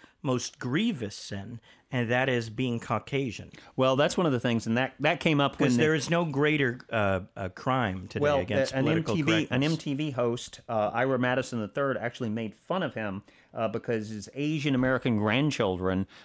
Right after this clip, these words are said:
Speaker 2: were present, uh, at his confirmation hearing. And, uh, and, and, and this reminded me, of course, of when Mitt Romney's, uh, African American, uh, g-,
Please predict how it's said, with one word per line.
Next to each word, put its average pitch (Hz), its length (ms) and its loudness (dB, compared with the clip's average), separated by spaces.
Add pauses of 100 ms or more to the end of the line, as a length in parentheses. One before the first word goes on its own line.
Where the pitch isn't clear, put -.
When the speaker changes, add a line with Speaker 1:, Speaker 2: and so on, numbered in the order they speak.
Speaker 2:
were 110 140 0
present, 131 720 0 (260)
uh, 101 220 2
at 110 120 2
his 104 140 2
confirmation 110 880 0 (220)
hearing. 101 420 0 (220)
And, 110 420 2
uh, 101 260 4
and, 104 420 0
and, 110 220 0
and 113 240 2
this 135 160 2
reminded 127 460 4
me, 110 180 4
of 104 120 0
course, 107 260 0
of 101 160 -4
when 104 240 2 (240)
Mitt 127 260 0
Romney's, 135 600 2 (240)
uh, 110 180 2
African 120 320 0
American, 110 580 0 (240)
uh, 101 180 -6
g-, 127 100 -6